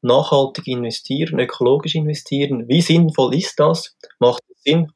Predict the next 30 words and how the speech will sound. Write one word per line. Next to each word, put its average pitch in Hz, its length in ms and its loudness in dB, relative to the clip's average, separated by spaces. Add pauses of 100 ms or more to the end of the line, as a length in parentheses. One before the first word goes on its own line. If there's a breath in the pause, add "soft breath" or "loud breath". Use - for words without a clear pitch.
und 127 180 -2
sollte 113 340 0
man 110 160 2
es 110 160 0
auch 104 140 -2
selber 120 360 -4
machen? 101 480 -8 (1080 loud breath)
In 135 100 2
der 151 100 0
Schweiz 127 380 0
hatten 170 260 0
wir 135 160 2
kürzlich 151 480 -2
eine 120 220 0
Abstimmung 190 800 -4 (120)
über 139 300 -2 (300)
ein 117 160 -2
C - 160 -4
O 107 80 -2
zwei 131 440 0 (140)
Gesetz, - 380 -2
über - 180 -2
eine 113 220 0
C 123 200 -2
O 104 80 -2
zwei 104 360 -6
Steuer. 143 640 2 (1160 loud breath)
Und 139 180 2
das - 140 2
wurde 147 420 2